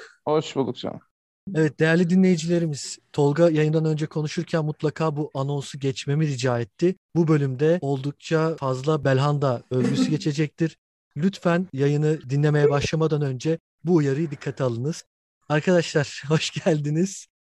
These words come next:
Speaker 2: Dört üçlük
Speaker 3: Hoş
Speaker 2: bir
Speaker 3: bulduk.
Speaker 2: yenilgi. Kendi evimizde maalesef ki. Gülüyoruz ama ağlanacak halimize diyelim ve sonra linç yemeyelim bu konuda.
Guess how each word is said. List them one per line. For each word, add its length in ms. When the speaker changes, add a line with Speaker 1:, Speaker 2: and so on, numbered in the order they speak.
Speaker 2:
Dört 240
üçlük 320
Speaker 3:
Hoş 60
Speaker 2:
bir 100
Speaker 3:
bulduk. 100
Speaker 2:
yenilgi. 680
Kendi 280
evimizde 460
maalesef 640
ki. 200
Gülüyoruz 380
ama 180
ağlanacak 440
halimize 480
diyelim 400
ve 140
sonra 260
linç 380
yemeyelim 420
bu 80
konuda. 440